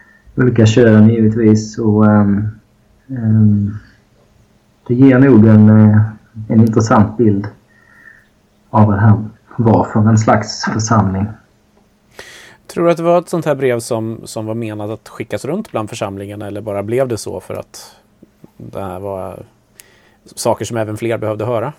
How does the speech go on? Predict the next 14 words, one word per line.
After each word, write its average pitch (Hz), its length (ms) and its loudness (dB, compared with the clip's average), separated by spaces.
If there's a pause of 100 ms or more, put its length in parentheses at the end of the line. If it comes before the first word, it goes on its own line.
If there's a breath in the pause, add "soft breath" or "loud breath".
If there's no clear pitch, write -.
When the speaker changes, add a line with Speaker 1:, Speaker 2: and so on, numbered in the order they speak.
(2000 loud breath)
Speaker 1:
Ja, 113 440 4
det 127 180 2
är 143 160 0
också 131 500 -2
egentligen 127 380 -2
lite 120 120 -6
svårt 113 280 0
att 110 60 -8
säga, 139 360 2
men, 127 180 -4
men 131 100 0
jag 123 180 0
tror 139 380 4
i 147 440 2